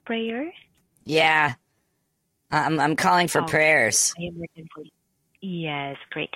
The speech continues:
Speaker 1: And I'm more than willing to pray with you. Sorry, how do you spell your, your, your name? I, I didn't catch it.
Speaker 2: Uh, my name's Rusty. R U S T Y. Rusty.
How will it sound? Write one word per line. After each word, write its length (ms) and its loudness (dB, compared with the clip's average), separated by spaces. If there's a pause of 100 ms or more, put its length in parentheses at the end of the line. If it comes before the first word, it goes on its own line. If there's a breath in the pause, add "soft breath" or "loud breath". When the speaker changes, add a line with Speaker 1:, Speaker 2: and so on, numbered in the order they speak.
(200)
Speaker 1:
And 120 0
I'm 160 0
more 180 2
than 140 -4
willing 280 -6
to 80 -8
pray 280 -8
with 140 -12
you. 140 -8 (340 loud breath)
Sorry, 220 0
how 140 -2
do 80 -8
you 140 -8
spell 220 -6
your, 380 -8
your, 340 -8 (200)
your 240 -10
name? 440 -12 (200)
I, 200 -10
I 80 -12
didn't 260 -12
catch 220 -10 (100)
it. 100 -12 (460)
Speaker 2:
Uh, 220 2
my 140 2
name's 260 0
Rusty. 680 2
R 280 4
U 380 2
S 280 4
T 280 0
Y. 380 4
Rusty. 560 0